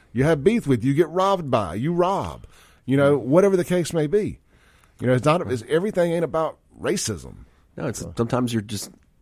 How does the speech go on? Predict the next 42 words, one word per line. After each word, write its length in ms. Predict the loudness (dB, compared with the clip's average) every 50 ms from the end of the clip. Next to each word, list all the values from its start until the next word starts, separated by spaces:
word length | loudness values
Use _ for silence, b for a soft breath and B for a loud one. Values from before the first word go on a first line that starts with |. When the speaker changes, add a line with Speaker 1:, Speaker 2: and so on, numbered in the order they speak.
| _ _ -8
Speaker 2:
an 100 | -6 -4
a-hole's 440 | -2 -2 0 2 2 4 2 2
an 80 | 0 0
<laughs> 20 |
a-hole. 600 | -2 -2 -2 -2 -2 -2 -2 -2 -2 0 0 0 2
I 40 | 2
mean, 80 | 2 2
Speaker 1:
Yeah, 60 | 2
Speaker 2:
it's 100 | 2 2
got 60 | 0
Speaker 1:
I 40 | 2
mean, 60 | 2
Speaker 2:
nothing 180 | 2 2 2 2
to 40 | 2
Speaker 1:
like, 60 | 2
Speaker 2:
do 180 | 4 4 6 6
with 180 | 4 2 0 -4 b b b b b b b b b b
Speaker 1:
like, 200 | -4 -2 -2 -4 -8 -20 -12 -6
you 80 | -4 -2
know, 80 | 0 0
I 80 | 2
know 160 | 4 4 4
this 160 | 4 2 2 0
ain't 120 | 0 0
a 40 | 0
popular 400 | -2 -2 -2 -2 -2 -2 -2 -2
thing 240 | 0 0 0 0 0
to 80 | -2
say, 440 | -4 -2 -2 -2 0 -2 -2 -4 -6 -10 b b b b b b b
but, 340 | 0 2 2 2 0 -4 _ _ _ _ _ _ _ _ _ _ _ _ -8
you 120 | -4 -2
know, 80 | -2 0
I 120 | 0 0
don't 220 | 2 2 0 0 0
think 260 | 0 0 0 0 -2
the 60 | -4
George 300 | -2 0 0 0 0 -2
Floyd 320 | -4 -4 -2 -2 -2 0
thing 160 | -2 -2 -2 -2
was 100 | -2 -4
about 180 | -6 -6 -6 -6
racism. 500 | -6 -6 -6 -6 -8 -8 -10 -10 -12 -18